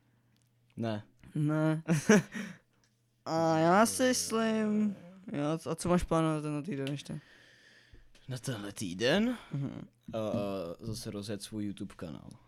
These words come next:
Speaker 2: A chceš tam už něco natáčet? Jako, co tam chceš natáčet?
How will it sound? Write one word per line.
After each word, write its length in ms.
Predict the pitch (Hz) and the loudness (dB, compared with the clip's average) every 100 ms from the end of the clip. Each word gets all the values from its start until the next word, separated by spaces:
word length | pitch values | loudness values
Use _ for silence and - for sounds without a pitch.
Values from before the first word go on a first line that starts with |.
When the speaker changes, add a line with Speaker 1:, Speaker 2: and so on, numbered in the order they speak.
| _ _ _ _ - _ _ _ - | _ _ _ _ -20 _ _ _ -10
Speaker 2:
A 40 | |
chceš 180 | 147 147 | -6 -4
tam 140 | - | -2
už 100 | 143 | 0
něco 200 | 143 139 | 0 2
natáčet? 480 | 135 127 123 - 165 | 2 2 0 0 -2
Jako, 180 | 147 139 | -2 -2
co 140 | - | -4
tam 160 | 135 131 | -6 -8
chceš 200 | - 139 | -6 -6
natáčet? 440 | 127 120 113 - | -6 -8 -14 -16